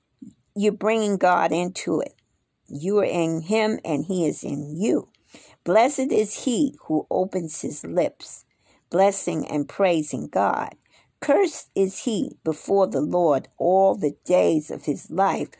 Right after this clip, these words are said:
who opens his lips to curse and abuse. Blessed is he who bless all the Lord's works.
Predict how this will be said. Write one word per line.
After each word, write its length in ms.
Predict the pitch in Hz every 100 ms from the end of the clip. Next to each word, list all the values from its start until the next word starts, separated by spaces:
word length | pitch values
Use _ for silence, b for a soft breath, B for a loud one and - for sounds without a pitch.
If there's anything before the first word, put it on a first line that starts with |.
| B B B
who 180 | 208 - -
opens 460 | 269 - 214 -
his 200 | 185 185
lips 380 | 202 214 - -
to 100 | -
curse 600 | - - - - 151 - -
and 120 | 175 175
abuse. 800 | 170 208 254 - - - - - _ _ _ _ _ _ _ _ _ _ _ _ _ _ _ b b -
Blessed 540 | 180 214 262 262 262
is 320 | 247 247 -
he 260 | 262 226 165
who 360 | - 208 190 -
bless 500 | 156 185 190 190 - _
all 380 | 180 202 214 196
the 140 | 175
Lord's 560 | 143 156 160 156 151 -
works. 680 | 185 208 - - - - -